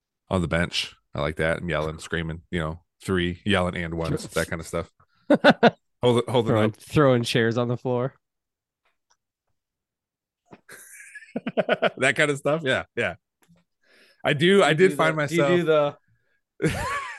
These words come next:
Speaker 1: <laughs> No, no arrow.
Speaker 2: That,
Speaker 1: I,
Speaker 2: I love that one.
Speaker 1: I did find myself. So I'm so used to coaching football, high-fiving guys, hitting them on the top of their helmets, that kind of stuff. So I did that to one of the girls one time,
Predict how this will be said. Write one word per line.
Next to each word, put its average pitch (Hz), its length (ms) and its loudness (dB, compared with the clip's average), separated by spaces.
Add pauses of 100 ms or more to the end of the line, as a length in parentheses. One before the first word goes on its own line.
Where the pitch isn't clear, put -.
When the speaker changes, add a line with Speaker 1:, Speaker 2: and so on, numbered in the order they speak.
Speaker 1:
<laughs> - 0 -
No, 156 320 -2
no 127 160 -8
arrow. 117 300 -8
Speaker 2:
That, 127 380 -2
Speaker 1:
I, 120 80 -2
Speaker 2:
I 127 160 -6
love 110 240 -8
that 98 240 -8
one. 98 100 -6
Speaker 1:
I 120 80 2
did 151 220 0
find 139 200 -4
myself. 110 340 -6
So 123 120 -2
I'm 117 80 -4
so 151 200 -2
used 117 320 -4
to 113 160 -6
coaching 104 280 -8
football, 101 480 -4 (280)
high-fiving 110 480 -2
guys, 101 380 -4 (160)
hitting 127 160 -6
them 110 120 -6
on 101 100 -6
the 92 100 -6
top 104 220 -4
of 98 60 -18
their 92 100 -6
helmets, 95 400 -8
that 101 180 -8
kind 104 120 -10
of 90 40 -14
stuff. 107 300 -6
So 127 100 -4
I 117 60 0
did 117 220 -6
that 147 220 -2
to 143 140 2
one 120 120 -4
of 117 40 -2
the 110 40 -4
girls 120 260 -2
one 151 140 -8
time, 160 280 -4